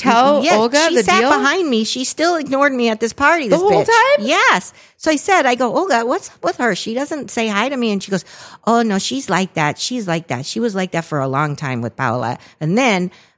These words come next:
Speaker 2: Paola got a dog, and then their dog started playing and hanging out, and then she became friends." And I was like, "Well, I sweeped her dog into the bushes, so I don't think she's gonna be saying hi to me anytime soon."
Speaker 1: So what happened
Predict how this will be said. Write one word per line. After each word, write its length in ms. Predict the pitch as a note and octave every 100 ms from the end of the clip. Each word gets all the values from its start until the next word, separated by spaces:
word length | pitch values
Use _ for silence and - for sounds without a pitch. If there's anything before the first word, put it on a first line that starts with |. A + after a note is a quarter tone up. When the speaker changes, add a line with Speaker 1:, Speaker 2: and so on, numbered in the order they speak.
| -
Speaker 2:
Paola 300 | F#3+ G3 F3
got 180 | E3 C#3
a 60 |
dog, 440 | C#3+ G#3 D#3 C#3+ -
and 160 | D#3+ E3
then 240 | D#3 D#3
their 220 | D3+ E3+
dog 420 | D#3 F#3+ G3+ E3+ D#3+
started 360 | - C#3 C#3+
playing 300 | - D3+ C3+ C3
and 80 |
hanging 300 | D3+ C#3 C3
out, 200 | B2+ A#2+
and 200 | D#3 E3
then 140 | F#3 F#3
she 140 | -
became 320 | D#3+ D3+ D3 C3
friends." 360 | C#3+ E2+ D#2+
And 120 | - G#3
I 40 |
was 120 | G#3
like, 260 | F#3 F3 - _
"Well, 240 | G3+ E3+ -
I 140 | A3 C4+
sweeped 580 | - G3 G#3+ D4+ -
her 140 | F#3 F3
dog 320 | E3+ D#3+ E3
into 160 | F3 D#3
the 80 | D#3
bushes, 560 | A#3 A#3+ D#3+ C#3 B2+ - - -
so 100 | D#3+
I 160 | G3 C4+
don't 140 | D#4+
think 160 | D4 B3
she's 120 | A3+
gonna 100 | A#3+
be 80 | A3
saying 300 | G3+ A3+ G3
hi 160 | G3+ F#3+
to 80 | F3
me 260 | A#3+ A3
anytime 440 | D3+ C#3 C#3 C3 C3+
soon." 340 | C3+ A#2+ A#2+ - _ _ _ _
Speaker 1:
So 240 | - - A#3+
what 240 | C4 D4
happened 840 | A3+ C#4 D#4 D4+ A3+ F#3 F#3+ G#3+